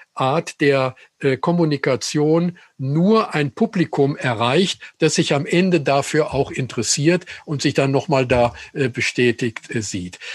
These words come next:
Die große Herausforderung ist, wie erreiche ich auch die vielen, äh, anderen? Und, äh, da denke ich insbesondere auch an die neuen Medien. Ich meine,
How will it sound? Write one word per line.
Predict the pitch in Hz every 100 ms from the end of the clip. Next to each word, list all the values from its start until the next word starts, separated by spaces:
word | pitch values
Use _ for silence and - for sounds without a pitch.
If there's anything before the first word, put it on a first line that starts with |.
| - -
Die | 127
große | 156 220 220
Herausforderung | 180 139 147 185 - 180 175 165 165
ist, | 170 160 - 123
wie | 156 202 220 - - -
erreiche | 135 113 131 180 185 -
ich | 170 147 -
auch | 135 139 156 - - _
die | 139
vielen, | 123 - 180 190 196 190 175 - _
äh, | - 147 147 -
anderen? | 156 175 160 120 101 87 - - - _
Und, | 151 151 151 147 147 -
äh, | 151 147 143 -
da | - 143
denke | 180 190 202
ich | 196 - -
insbesondere | 190 - 185 156 170 185 175
auch | 165 -
an | 156 160
die | 165
neuen | 156 151 160 165 156
Medien. | 160 185 170 135 98 98 - - -
Ich |
meine, | 143 147 165 160